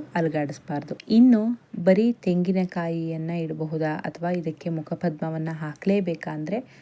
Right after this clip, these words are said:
ಖಂಡಿತವಾಗ್ಲೂ ಇಲ್ಲ. ನಾವು ಮುಖಪದ್ಮವನ್ನ ಇಡುವ ಉದ್ದೇಶ ಏನು ಅಂದ್ರೆ ನಾವು ಆ ಮುಖವನ್ನ ನೋಡಿದಾಗ ತಾಯಿ ಅಲ್ಲಿದ್ದಾಳೆ ಅನ್ನೋ ಒಂದು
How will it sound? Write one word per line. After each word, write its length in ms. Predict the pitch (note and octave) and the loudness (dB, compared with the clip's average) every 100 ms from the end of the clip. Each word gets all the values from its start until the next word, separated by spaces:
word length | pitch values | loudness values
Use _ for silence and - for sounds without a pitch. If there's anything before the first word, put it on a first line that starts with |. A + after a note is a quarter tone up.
| - - | -20 -6
ಖಂಡಿತವಾಗ್ಲೂ 800 | - G3 G#3+ G3 D#3+ D3+ F#3 A3+ | 2 2 2 -2 -4 -4 -4 -2
ಇಲ್ಲ. 200 | F3 D3+ - - | -2 -4 -10 -6
ನಾವು 400 | F3+ A3 A3 A3 | -2 0 -2 -2
ಮುಖಪದ್ಮವನ್ನ 920 | G3 E3+ - G#3 G#3+ F#3 F#3+ F3 F3 | -2 -2 -6 -2 0 0 -2 -2 -2
ಇಡುವ 340 | E3+ D#3 D#3+ E3+ | -4 -4 -4 -6
ಉದ್ದೇಶ 480 | D#3 D3+ G3 G3 | -6 -2 -2 -2
ಏನು 320 | F3+ D#3+ D#3 D3+ | -4 -6 -6 -6
ಅಂದ್ರೆ 300 | D3+ G#3 C#4 - - - - - | -6 -6 -8 -16 -20 -20 -10 0
ನಾವು 240 | F#3+ G3+ | 4 4
ಆ 60 | G3 | 4
ಮುಖವನ್ನ 480 | F3+ F3 G#3 G#3+ G3 | 2 2 2 4 4
ನೋಡಿದಾಗ 480 | F3+ D#3 D#3 D#3 F3 A#3+ B3 - - | 2 -2 -4 -4 -2 -6 -8 -18 -4
ತಾಯಿ 440 | G3+ F#3 G3 A3+ B3 | 0 2 2 2 0
ಅಲ್ಲಿದ್ದಾಳೆ 680 | - F3 F3 D#3 F3+ F3 E3+ | 0 -2 0 2 4 4 0
ಅನ್ನೋ 360 | - E3 E3 | -2 -4 -4
ಒಂದು 280 | D#3+ E3 | -4 -4